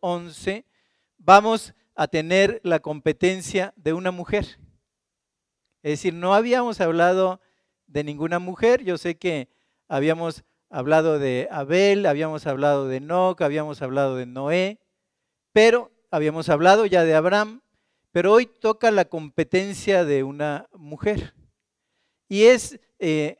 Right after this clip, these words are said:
en ese sentido, pues, digno de gozo el saber que la Escritura les ha dado a las mujeres también, como dice más adelante el Nuevo Testamento,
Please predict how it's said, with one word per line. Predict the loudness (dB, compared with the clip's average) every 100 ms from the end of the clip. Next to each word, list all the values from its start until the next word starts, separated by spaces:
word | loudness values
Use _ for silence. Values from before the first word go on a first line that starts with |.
| _
en | -8 -4
ese | -4 -6
sentido, | -6 -6 -6 -6 -2 -2 -4 -10 _ _ _ _ _ _ _ -2
pues, | -2 -2 -10 _
digno | -6 -4 -4 0
de | 0 0
gozo | 0 0 -2 -2
el | -2 0
saber | 0 2 2 2
que | -2
la | 0
Escritura | -2 -4 -8 -6 0 2 2 0 -8 _ _ _ _ -6
les | -2 2
ha | 4
dado | 6 6 6 4
a | 4
las | 4 0 -2
mujeres | -14 -6 0 2 2 0
también, | -2 -2 0 0 0 -4
como | -8 -4
dice | -4 -4 -6
más | -6 -2
adelante | -2 0 -2 -2
el | -2
Nuevo | -4 -4
Testamento, | -6 -6 -4 -4 -4 -6